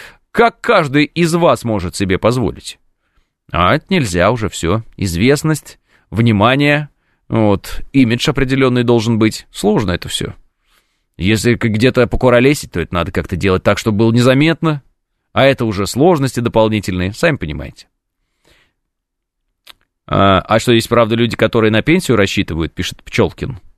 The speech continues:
Ну, не то, чтобы прям сильно рассчитывают, но неплохо было бы, чтобы она была. Я запитчил свой проект в воскресенье и сорвал аплодисменты. Ждите программу "Время прощения", э, пишет, э, Глеб. Хорошо, ждём.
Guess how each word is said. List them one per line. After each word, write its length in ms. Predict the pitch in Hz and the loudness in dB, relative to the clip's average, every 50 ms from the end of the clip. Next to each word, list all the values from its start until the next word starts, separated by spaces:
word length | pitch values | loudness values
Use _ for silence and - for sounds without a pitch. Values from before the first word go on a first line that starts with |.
| _ _ _ _ _ _ - - - _ _ _ _ _ _ _ _ - | _ _ _ _ _ _ -20 -20 -20 _ _ _ _ _ _ _ _ -6
Ну, 220 | 82 87 95 95 | -2 -2 0 2
не 120 | 104 117 127 | 2 2 2
то, 100 | 165 190 | 0 0
чтобы 260 | - - 160 151 147 | 0 2 2 2 2
прям 200 | 160 170 160 151 | 2 0 0 0
сильно 280 | - 185 175 143 139 131 | 0 -2 0 2 4 4
рассчитывают, 800 | 139 139 - - - 240 - 254 - 131 113 92 90 90 - - _ | 4 2 2 0 0 0 0 0 0 0 0 0 -4 -6 -10 -10 _
но 180 | 101 98 104 | -8 -8 -6
неплохо 340 | 92 98 - 92 82 - 98 | -6 -6 -4 -6 -6 -4 -2
было 160 | 101 107 113 | 0 2 2
бы, 120 | 117 113 120 | 2 2 2
чтобы 200 | - - 123 131 | 2 2 2 2
она 100 | 139 151 | 2 2
была. 340 | 156 175 185 151 87 - _ _ _ _ _ _ _ _ _ _ _ _ _ _ _ _ _ _ _ _ _ _ _ _ | 0 0 0 0 -2 -4 _ _ _ _ _ _ _ _ _ _ _ _ _ _ _ _ _ _ _ _ _ _ _ _
Я 280 | - - 95 117 127 135 | -6 0 2 4 4 4
запитчил 460 | 127 147 135 - 165 151 - 160 143 | 4 2 2 2 -2 -2 0 -2 -2
свой 200 | - - 143 139 | 0 2 2 2
проект 360 | - 135 139 143 147 127 - | 2 4 4 4 2 2 -2
в 40 | 120 | -6
воскресенье 600 | 123 - - 131 135 - 156 151 135 107 87 85 | -6 -2 -2 -2 0 2 0 0 0 0 -2 -4
и 80 | - 107 | -4 -2
сорвал 340 | - 117 117 131 143 143 | 0 2 2 4 4 2
аплодисменты. 720 | 127 120 131 135 127 127 131 - 151 160 151 117 - 98 | 2 2 0 0 0 0 -2 0 0 2 2 0 -2 -4
Ждите 300 | 87 90 110 147 - 135 | -6 -2 -2 -2 -2 0
программу 600 | - 117 113 107 117 135 147 151 139 127 117 98 - - _ _ | 0 0 0 2 2 2 2 2 2 0 -2 -4 -6 -10 _ _
"Время 320 | - 123 143 151 139 139 | 0 2 2 4 2 2
прощения", 800 | 127 - - 123 120 - - 135 147 151 123 104 90 78 69 - _ _ _ _ _ _ _ _ _ _ | 0 0 0 0 0 0 0 0 0 2 2 0 -2 -4 -4 -8 _ _ _ _ _ _ _ _ _ _
э, 320 | - - 104 107 104 101 98 - | -2 2 2 4 4 4 2 0
пишет, 360 | 120 123 - 135 117 - - | -2 0 0 0 -2 0 2
э, 180 | 131 117 110 104 | 2 2 2 2
Глеб. 280 | 104 135 147 127 - - - _ _ _ - - | 2 2 0 0 0 -4 -12 _ _ _ -20 -18
Хорошо, 380 | - - 98 104 - - 135 | -10 -6 -4 -4 0 2 2
ждём. 380 | 143 113 104 113 104 120 127 - | 0 2 2 2 2 2 0 -4